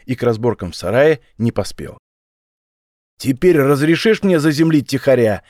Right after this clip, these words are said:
с горящим взглядом спросил юнец. «Он ведь нам больше не нужен!»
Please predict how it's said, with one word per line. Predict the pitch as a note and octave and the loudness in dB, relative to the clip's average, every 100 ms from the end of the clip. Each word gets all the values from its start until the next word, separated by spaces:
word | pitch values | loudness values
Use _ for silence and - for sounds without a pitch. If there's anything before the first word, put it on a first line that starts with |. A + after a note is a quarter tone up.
| _ - | _ -8
с | |
горящим | A2+ C3+ A#2+ - | 0 2 0 -2
взглядом | G#2+ F#2+ C#3 D#3+ D3 | -8 0 0 0 -2
спросил | - A#2 A2+ | -4 -4 -2
юнец. | A2 A2 F#2 - - _ _ - | -2 -2 -4 -10 -20 _ _ 0
«Он | E3+ | 2
ведь | F#3+ G3 | 2 2
нам | G3 F#3 | 2 4
больше | G3 - G3 | 2 2 0
не | G#3 | 2
нужен!» | G#3 F#3 A2+ F2 | 2 2 0 -6